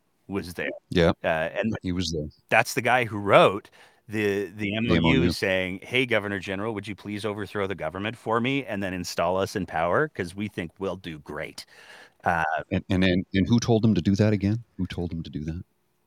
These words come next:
Speaker 1: I don't actually know who told him to write the M O U.
Speaker 2: God,
Speaker 1: Of course.
Speaker 2: according to him. On the fifth estate,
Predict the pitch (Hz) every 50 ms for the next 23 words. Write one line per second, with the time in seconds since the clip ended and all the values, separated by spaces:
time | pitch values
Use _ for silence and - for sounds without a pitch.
0 | _ _ _ _ - - - _ - 92 113 143 139 117 107 - - 95 92 113
1 | 123 110 87 - 85 76 78 78 78 78 78 82 80 - 78 78 76 78 78 76
2 | 73 76 - _ _ _ - 87 80 76 65 60 - 107 101 - - 76 71 _
3 | _ - 90 - - 101 85 85 82 80 80 73 - 87 76 71 65 67 - -
4 | _ _ _ _ _ - 90 98 101 92 - - 127 113 - - 104 - - -
5 | - 92 73 67 - -